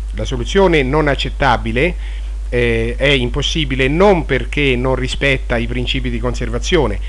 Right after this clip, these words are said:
perché invece li rispetta benissimo, rispetta sia la conservazione della quantità di moto che la conservazione dell'energia meccanica. Ma non è accettabile per un altro motivo, perché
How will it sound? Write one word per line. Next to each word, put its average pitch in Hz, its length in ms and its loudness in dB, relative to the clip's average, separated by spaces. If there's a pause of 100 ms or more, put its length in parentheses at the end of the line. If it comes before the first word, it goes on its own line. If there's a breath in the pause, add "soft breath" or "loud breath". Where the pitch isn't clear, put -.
(120)
perché 117 260 -4
invece 165 400 2
li 139 120 -2
rispetta 120 440 -2
benissimo, 120 600 0 (280 loud breath)
rispetta 123 500 -2
sia 165 180 0
la 131 100 -2
conservazione 123 760 -2
della 147 200 -2
quantità 127 340 -2
di 202 100 0
moto 175 480 2
che 156 200 0
la 117 100 -2
conservazione 143 680 -4
dell'energia 117 500 -2
meccanica. 92 600 -4 (480 loud breath)
Ma 156 280 4
non 143 200 2
è 170 60 6
accettabile 190 600 2
per 180 140 2
un 175 100 2
altro 180 240 0
motivo, 180 440 0
perché 156 480 0